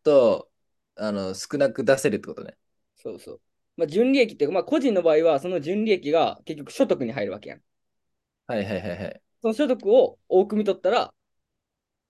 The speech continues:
Speaker 2: いっぱい取られるやん。だからよく聞くやん。年収一千万あっても、三割ぐらいは持っていかれるけど、七百万ぐらいになるよ、みたいな。でも、その、じゃあ、その取られた三百万円が、そのまま税金に行くんだったら、多少使って、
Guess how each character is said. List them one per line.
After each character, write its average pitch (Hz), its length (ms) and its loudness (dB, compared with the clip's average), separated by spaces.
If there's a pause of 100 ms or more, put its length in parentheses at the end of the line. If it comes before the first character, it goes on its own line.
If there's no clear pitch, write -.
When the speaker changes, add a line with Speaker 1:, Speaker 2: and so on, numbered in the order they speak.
(380)
Speaker 2:
い 131 60 -10
っ 135 40 -18
ぱ 139 80 0
い 127 60 2
取 135 100 0
ら 131 40 4
れ 127 40 2
る 117 80 0
や 107 60 -8
ん。 - 20 -6
だ 165 60 2
か 156 60 2
ら 165 40 4
よ 214 100 6
く 214 100 -10
聞 - 80 -16
く - 40 -4
や 139 120 2
ん。 123 40 -4
年 190 160 0
収 220 140 -4
一 214 100 -4
千 214 240 -2
万 208 140 2
あ - 20 -2
っ 135 80 -6
て - 80 -6
も、 135 340 0 (500)
三 196 200 2
割 190 160 4
ぐ 190 60 4
ら 165 80 6
い - 20 4
は 110 60 -2
持 113 80 -6
っ - 20 -8
て 127 80 -8
い 120 60 -6
か 120 60 -2
れ 120 60 -2
る 117 40 -12
け 110 80 -6
ど、 113 80 -4
七 135 80 0
百 147 160 -4
万 156 100 0
ぐ 120 60 0
ら - 20 0
い 104 40 -2
に 107 40 -6
な 117 80 -2
る 110 60 -4
よ、 104 100 -10
み 90 100 -12
た 76 120 -14
い - 20 -18
な。 - 60 -20 (1160)
で 208 80 0
も、 202 60 -2
そ 226 140 4
の、 240 100 4
じ 233 80 8
ゃ 208 60 8
あ、 151 60 4
そ 185 120 -4
の 185 80 -2
取 202 160 0
ら 233 60 4
れ 196 100 -2
た 143 80 -14
三 165 220 -6
百 175 240 0
万 175 200 0
円 117 120 -4
が、 131 280 -2 (200)
そ - 120 -12
の 175 100 0
ま 196 60 2
ま 185 60 4
税 180 160 4
金 196 140 -6
に 202 80 -2
行 202 80 -14
く 214 80 -6
ん 175 60 -2
だ 131 80 0
っ - 20 -16
た - 160 -8
ら、 165 260 0 (1400)
多 170 100 -2
少 175 160 0
使 - 220 -4
っ 151 100 0
て、 - 380 -2